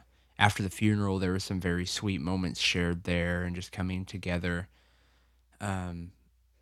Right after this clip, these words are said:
thinking about how my father and my relationship has grown and evolved, uh, that,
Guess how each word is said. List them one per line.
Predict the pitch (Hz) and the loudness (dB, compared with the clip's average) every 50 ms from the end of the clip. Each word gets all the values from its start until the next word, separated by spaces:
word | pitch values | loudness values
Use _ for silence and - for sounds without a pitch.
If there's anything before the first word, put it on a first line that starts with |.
| _ - - | _ -6 4
thinking | - 127 113 107 120 117 113 | 4 4 6 6 4 2 2
about | 101 104 101 98 98 98 - - | 4 4 4 6 6 4 2 0
how | 101 101 101 98 98 95 | -2 -2 0 0 0 0
my | 95 92 87 87 | -2 -4 -6 -6
father | - - - 104 98 104 110 107 104 98 | -4 4 6 8 8 8 8 6 4 2
and | 95 95 | 2 0
my | 95 90 90 | 0 0 0
relationship | 92 90 87 87 95 - - - - 95 - | 0 0 0 -2 -4 -4 -6 -6 -6 -6 -4
has | - 90 87 87 85 - - | -4 -4 -4 -4 -6 -8 -10
grown | - - 90 90 87 87 90 90 87 | -8 -2 0 2 2 4 2 2 0
and | 82 85 90 | -2 -2 -4
evolved, | 90 - - 85 85 85 87 87 85 87 107 - - - _ _ _ _ - _ - | -4 -2 -2 0 0 0 0 0 -2 -4 -6 -10 -18 -20 _ _ _ _ -20 _ -16
uh, | 110 101 101 101 98 98 | -14 -12 -12 -12 -12 -6
that, | 98 92 80 - - | -6 -4 -4 -4 -8